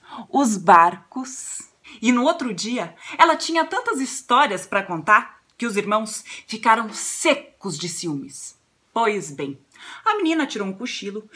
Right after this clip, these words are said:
e os irmãos foram de mansinho, roubaram a pena e subiram na janela.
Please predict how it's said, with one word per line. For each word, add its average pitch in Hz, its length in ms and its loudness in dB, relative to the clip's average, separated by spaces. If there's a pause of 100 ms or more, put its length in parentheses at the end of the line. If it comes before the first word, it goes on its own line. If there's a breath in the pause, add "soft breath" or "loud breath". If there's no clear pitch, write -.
(160 loud breath)
e 285 80 0
os 294 140 0
irmãos 277 340 0
foram 277 220 0
de 269 100 0
mansinho, 262 600 -2 (220)
roubaram 247 800 4
a 147 40 -4
pena 220 460 -6 (260 loud breath)
e 320 120 2
subiram 262 440 0
na 262 120 2
janela. 156 520 -4